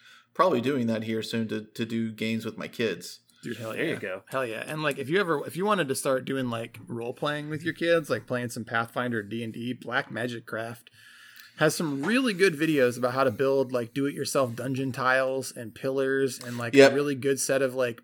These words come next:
Speaker 2: basic modular D and D tools to start role-playing. And that'd be a cool thing to do with the kiddos, too. Like, especially if you started with a game like No Thank You Evil, where you can, like, run the gamut of the age groups and your kids.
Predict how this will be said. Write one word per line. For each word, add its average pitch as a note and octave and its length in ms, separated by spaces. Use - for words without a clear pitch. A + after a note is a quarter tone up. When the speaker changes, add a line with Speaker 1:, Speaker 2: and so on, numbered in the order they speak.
Speaker 2:
basic C3+ 360
modular A#2+ 540
D B2+ 160
and B2 100
D B2+ 140
tools D3 420
to B2 60
start A#2 240
role-playing. D3 640
And B2+ 120
that'd D3 160
be G#3 120
a E3 40
cool D#3 240
thing C#3+ 160
to C3 60
do C3 100
with B2+ 80
the - 80
kiddos, B2+ 380
too. C3 260
Like, C#3 140
especially G3 480
if D#3 100
you D3 60
started C#3 480
with C3 140
a C#3 40
game C3+ 240
like B2+ 160
No C3 140
Thank C3+ 320
You C3+ 80
Evil, D3+ 420
where C#3 140
you C3+ 160
can, C#3+ 160
like, B2+ 220
run C3+ 260
the B2 80
gamut C3+ 360
of B2 100
the - 140
age C3 260
groups B2 340
and B2+ 100
your B2+ 80
kids. - 440